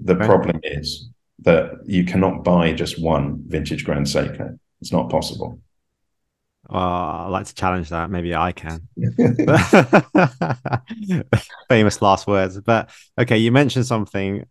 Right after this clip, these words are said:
Speaker 2: which is your Substack. So,
Speaker 1: Yeah.
Speaker 2: like, let's, I, I'm pretty interested in reading more. I'll, you'll give you that. Like, I'm definitely interested to educate myself on Grand Seiko and some of these really rare, rare
Speaker 1: Good.
Speaker 2: pieces.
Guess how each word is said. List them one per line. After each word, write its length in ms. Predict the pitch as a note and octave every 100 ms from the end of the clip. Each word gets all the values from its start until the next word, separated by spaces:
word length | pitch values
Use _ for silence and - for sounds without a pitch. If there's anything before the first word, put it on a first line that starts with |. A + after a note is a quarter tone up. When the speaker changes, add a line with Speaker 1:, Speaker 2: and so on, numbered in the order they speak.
| _ _
Speaker 2:
which 220 | A#2 G#2
is 220 | G#2+ F#2+ G#2
your 100 | G2
Substack. 600 | G#2+ F2+ - E2+ C#2 -
So, 420 | - A2 G#2+ G#2+ - _ _ _ -
Speaker 1:
Yeah. 140 | -
Speaker 2:
like, 220 | G#2 G2+
let's, 220 | C3+ B2 A#2+ -
I, 240 | C3 A#2+
I'm 80 | C#3
pretty 200 | C#3+ B2+
interested 340 | A#2 A#2+ - G#2
in 80 |
reading 240 | G2+ G2 F2+
more. 260 | F2+ C#3+ E3
I'll, 220 | - G#2+
you'll 160 | G#2
give 180 | F#2 G2+
you 80 | G2
that. 300 | E2+ A#2+ A#2
Like, 440 | F#2 F2+ F2+ F2 _ _ _ _ _ G3+
I'm 120 | G3
definitely 320 | G#3 A2 F#2+
interested 480 | G2 F#2 - F#2+ - _ _ _
to 180 | - F2
educate 360 | F2 - G#2 -
myself 500 | F2+ - - G2+ A#2+
on 440 | - F2+ E2+ E2 - -
Grand 180 | E2
Seiko 460 | D#2+ E2+ E2+ F#2+ F#2
and 120 | E2
some 160 | - E2
of 100 | D#2+
these 360 | E2 D#2+ - _ _ -
really 260 | F2+ E2
rare, 400 | E2 D#2+ D#2+ - - _ _
rare 200 | F2 D#2+
Speaker 1:
Good. 120 | D#3+
Speaker 2:
pieces. 380 | A#2+ - D#2 -